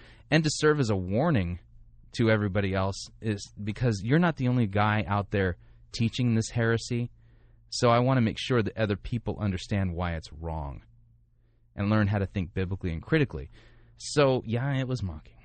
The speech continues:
<clears throat> Guilty. All right, it says,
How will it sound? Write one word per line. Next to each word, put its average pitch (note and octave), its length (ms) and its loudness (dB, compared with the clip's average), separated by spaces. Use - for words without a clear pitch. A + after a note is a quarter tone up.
<clears throat> - 240 -2
Guilty. A2 320 -2
All D3 80 6
right, C3 80 4
it - 60 -10
says, C#3 180 2